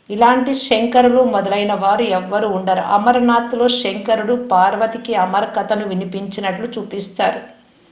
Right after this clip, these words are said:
ఇప్పుడు సూక్ష్మవతనంలో మనుష్య సృష్టి లేనే లేదు.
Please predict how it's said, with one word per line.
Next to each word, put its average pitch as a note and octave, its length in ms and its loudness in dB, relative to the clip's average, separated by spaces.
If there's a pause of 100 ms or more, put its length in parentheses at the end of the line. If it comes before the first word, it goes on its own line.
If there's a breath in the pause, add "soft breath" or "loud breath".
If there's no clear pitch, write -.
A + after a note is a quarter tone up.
(520 soft breath)
ఇప్పుడు B3+ 280 4
సూక్ష్మవతనంలో A3+ 1080 0
మనుష్య A3 580 0
సృష్టి G#3+ 500 -6
లేనే G3 440 -4
లేదు. F3+ 300 -4